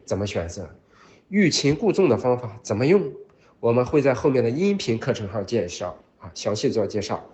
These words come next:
也欢迎大家多多关注。第二个部分呢，是怎么避免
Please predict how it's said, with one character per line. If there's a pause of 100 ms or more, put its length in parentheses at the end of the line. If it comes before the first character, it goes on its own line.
(400)
也
欢
迎
大
家
多
多
关
注。 (1200)
第
二
个
部
分
呢，
是
怎
么
避
免